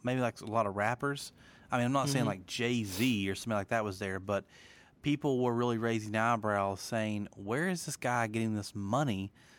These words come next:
Speaker 1: to make what I think was a three million dollar music video?" And so I'm sure there's something more behind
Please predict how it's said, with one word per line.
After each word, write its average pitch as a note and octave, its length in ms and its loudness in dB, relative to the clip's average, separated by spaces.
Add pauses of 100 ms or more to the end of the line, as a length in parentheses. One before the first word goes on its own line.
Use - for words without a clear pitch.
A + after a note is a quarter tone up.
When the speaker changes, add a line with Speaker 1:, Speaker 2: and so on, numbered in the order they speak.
(120)
Speaker 1:
to B2 100 -4
make A2+ 340 2
what A2+ 80 0
I A2+ 80 2
think E3 300 -6
was B2+ 140 -2
a A2 80 -2
three C3+ 380 -4
million C#3 360 2
dollar A2 300 2
music B2+ 380 0
video?" F#2 540 -4 (720)
And B2 260 2
so B2 180 2
I'm B2+ 180 4
sure G#3+ 220 -2
there's F#3+ 200 2
something C#3+ 520 0
more A2 720 2 (720)
behind G#2+ 760 2